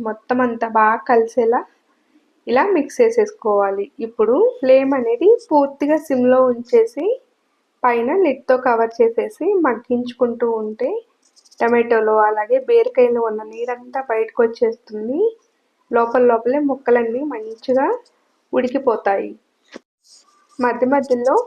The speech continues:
మూత తీస్తూ కదుపుతూ ఉండాలి, లేకపోతే అడుగంటిపోతుంది.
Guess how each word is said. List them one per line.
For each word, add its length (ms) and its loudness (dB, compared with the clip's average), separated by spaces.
మూత 200 0
తీస్తూ 340 -2
కదుపుతూ 400 0
ఉండాలి, 380 -4
లేకపోతే 480 -2
అడుగంటిపోతుంది. 880 -2